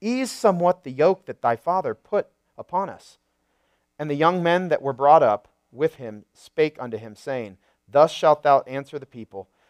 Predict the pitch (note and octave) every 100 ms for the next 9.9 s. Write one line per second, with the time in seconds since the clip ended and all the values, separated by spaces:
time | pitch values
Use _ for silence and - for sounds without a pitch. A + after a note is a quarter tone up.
0 | _ A2+ - - C#3 C#3 C3 C3 G#2+ F2+
1 | - - D3 A#2 F#2+ _ B2+ C3+ E3 F#3+
2 | G#3 G3+ G3+ F#3+ F#3+ F#3 F#3+ G3 G#2+ _
3 | _ _ _ _ - B2 D3+ E3 D3+ D#3
4 | D#3 D#3 - E3 D#3 D#3 - D3+ E3 A#2+
5 | G#2+ G2+ G#2 _ A#2 D#3 - D#3+ D3+ D3+
6 | B2+ - D3 A#2+ G#2 G2 F2+ _ - C#3
7 | D#3+ C#3+ - - F3+ C3 A2 C3 A2+ A2+
8 | _ - F#3+ A#2+ G2+ G#2+ G#2+ A2 G2+ C3
9 | C3+ C#3 B2+ B2 A#2+ G2 F2 E2